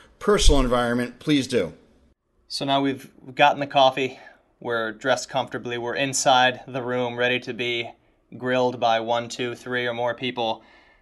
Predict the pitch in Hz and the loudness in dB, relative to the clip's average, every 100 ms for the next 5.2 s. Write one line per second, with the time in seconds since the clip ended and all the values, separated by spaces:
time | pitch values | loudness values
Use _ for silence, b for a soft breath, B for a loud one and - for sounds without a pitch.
0 | b _ _ - 143 156 156 160 147 139 | b _ _ 0 2 2 2 0 -2 -2
1 | 151 139 131 139 135 - - 143 139 131 | -2 -2 -2 -2 -2 -4 -2 0 2 0
2 | 127 123 110 113 - 107 - 113 110 107 | -2 -2 -4 -8 -6 -6 -6 -10 -10 -12
3 | - - 131 131 127 - _ - 143 139 | -10 -6 -6 -6 -10 -16 _ -14 -12 -6
4 | 143 180 190 180 180 170 - 190 190 180 | -2 -2 -2 -4 -6 -6 -6 -6 -2 -2
5 | 180 | -2